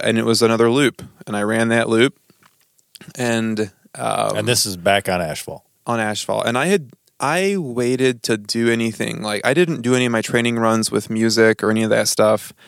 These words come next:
Speaker 1: Um, so I took headphones and I put 'em in my bag, and I thought, "I'm gonna give myself this at the last loop." So I listened to music for the last seven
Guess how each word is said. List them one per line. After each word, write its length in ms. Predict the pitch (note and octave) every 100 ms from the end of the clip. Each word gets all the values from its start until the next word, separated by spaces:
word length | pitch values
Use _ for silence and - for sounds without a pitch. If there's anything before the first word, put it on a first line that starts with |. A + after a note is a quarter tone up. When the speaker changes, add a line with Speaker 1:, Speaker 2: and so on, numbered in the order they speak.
| - _ _
Speaker 1:
Um, 560 | - A2 G#2+ G2+ G2+ G#2 _ -
so 600 | - A#2+ A#2 A2+ G#2 G#2 _ _
I 100 | A2+
took 240 | - E3+
headphones 800 | - B2 A2+ G2+ F#2+ G2+ G#2 - - _
and 100 | A2+
I 80 | G#2+ G2+ _
put 140 | B2+
'em 120 | A#2+ A2+
in 80 |
my 140 | G#2+ G#2
bag, 360 | G2 F#2+ G2+
and 100 | G#2
I 60 | G#2+
thought, 240 | G2+ G#2
"I'm 60 | A2
gonna 140 | A#2 A2+
give 220 | A2 A2
myself 460 | G#2+ G#2 - G#2+ -
this 340 | G#2+ G#2 -
at 200 | A2+ B2 -
the 100 | -
last 300 | G2+ F#2 -
loop." 280 | - D#2 - - - - - _
So 140 | -
I 40 | A2+
listened 340 | C3 C3 C3+
to 80 | B2+
music 460 | A#2 A#2 A2 G2+ -
for 100 | G#2
the 100 | G#2
last 320 | G#2 G#2 -
seven 640 | - G2+ G2+ G2+ G2 G2+